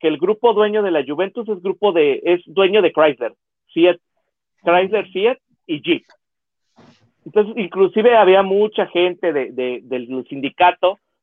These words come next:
de los trabajadores de, de estas automotrices, que es la misma, que se quejaron porque llegó Cristiano. Entonces, podrían vender a Dybala, podrían vender a otro más, por ahí hacer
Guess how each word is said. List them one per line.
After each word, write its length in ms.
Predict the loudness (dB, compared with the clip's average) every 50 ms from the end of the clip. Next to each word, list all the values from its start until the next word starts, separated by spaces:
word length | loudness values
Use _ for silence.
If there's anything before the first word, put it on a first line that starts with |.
| _ 0
de 80 | 0
los 160 | 0 0 -2
trabajadores 760 | -2 0 2 2 0 0 0 -2 0 0 0 0 0 -2 -2 -2
de, 300 | -2 -2 -2 -2 -4 -8
de 680 | _ -8 -4 -4 -2 -2 -2 -2 -2 -4 -4 -2 -4 -4
estas 500 | -4 _ 0 2 2 4 4 2 2 0 _ _ _ _ _ _ -6
automotrices, 800 | -6 -6 -4 -6 -8 -6 -6 -6 -6 -8 -8 -8 -10 -12 -12 _
que 100 | -6 -2
es 60 | 0
la 80 | 0 0
misma, 400 | 2 0 -2 0 -4 -6 -6 _ _ _ _ _ _ _ -2
que 120 | -2 0 0
se 120 | 0 -2
quejaron 420 | -2 -2 0 2 4 4 4 2
porque 240 | 0 -4 -4 -4 -2
llegó 220 | -2 0 -2 -2 -4
Cristiano. 500 | -6 -14 -14 _ -6 -6 -6 -6 -8 -14
Entonces, 480 | -12 -10 -10 -10 -8 -6 -8 -8 -8 _ _ _ _ _ _ _ _ _ _ _ _ _ _ _ _ _ _ 0
podrían 480 | 2 4 4 4 4 4 2 2 2
vender 280 | -2 -6 -6 -4 -2 -2
a 80 | -2
Dybala, 800 | -2 -4 -2 0 2 4 4 4 2 0 -2 -4 -4 -4 -6 -8 _
podrían 600 | -12 -12 -12 -10 -10 -10 -10 -10 -10 -10 -12 -14
vender 340 | -18 -16 -10 -8 -6 -4 -4
a 80 | -4 -6
otro 380 | -6 -8 -10 -12 -12 -12 -8
más, 360 | -4 -4 -2 0 0 -2 -4 -4 -6
por 160 | -6 -2 0
ahí 240 | 0 0 0 0 -2
hacer 340 | -4 -6 -6 -10 -10 -10